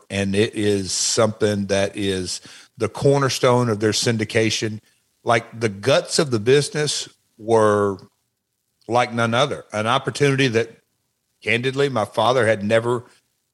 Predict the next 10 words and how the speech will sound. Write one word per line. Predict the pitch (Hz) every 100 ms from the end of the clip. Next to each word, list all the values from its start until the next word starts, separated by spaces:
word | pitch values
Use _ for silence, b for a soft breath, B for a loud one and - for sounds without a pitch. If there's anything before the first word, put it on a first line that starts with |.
| _
really | 120 120 143 170 147 127 131
had | 117 120
the | 117 117
opportunity | 117 - - 151 143 113 117
to | - 120
even | 120 120 113 107 107 - _ _ -
kick | 135 -
the | 113
tires | 139 170 135 98
on. | 76